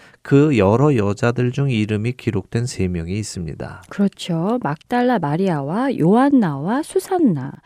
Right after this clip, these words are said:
Speaker 2: 이렇게 세 명의 이름이 기록되어 있습니다.
Speaker 1: 네.
Speaker 2: 그런데 이들의 이름이 기록된 것은 무언가 특별하기 때문이겠죠?
Speaker 1: 예, 뭐 아무래도 그렇겠죠. 다른
Speaker 2: 네.
Speaker 1: 여성들은 기록되어 있지 않은데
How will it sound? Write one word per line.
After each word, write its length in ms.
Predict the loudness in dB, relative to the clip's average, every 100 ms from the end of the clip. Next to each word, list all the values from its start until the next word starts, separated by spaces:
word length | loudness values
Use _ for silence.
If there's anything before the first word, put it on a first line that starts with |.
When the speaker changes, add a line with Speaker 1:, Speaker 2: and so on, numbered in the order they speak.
| _ -4
Speaker 2:
이렇게 320 | 2 2 0
세 220 | -2 0
명의 380 | 0 0 4 4
이름이 260 | 4 2 2
기록되어 540 | 2 0 0 -2 0
있습니다. 640 | -2 -2 -2 -2 -4 -6
Speaker 1:
네. 60 | -4 -6 -10 -18 -20 -12
Speaker 2:
그런데 380 | 2 6 6 6
이들의 460 | 4 2 4 4 4
이름이 240 | 6 4
기록된 460 | 4 0 0 4 4
것은 260 | 4 0 0
무언가 460 | 4 6 6 4 -4
특별하기 600 | -8 -2 2 2 2 0
때문이겠죠? 640 | 2 4 4 0 -2 -2 -2 -6 0
Speaker 1:
예, 100 | 2
뭐 180 | 4 4
아무래도 400 | 4 4 2 0
그렇겠죠. 720 | -2 -2 -2 -8 -6 -6 -4 0
다른 340 | 2 2 0
Speaker 2:
네. 60 | -2
Speaker 1:
여성들은 760 | -2 -2 -4 -4 -4 -4 -6
기록되어 720 | -4 -2 -2 _ 0 4 4
있지 280 | 0 -4 -6
않은데 800 | -6 -4 -6 -4 -4 -2 -4 -6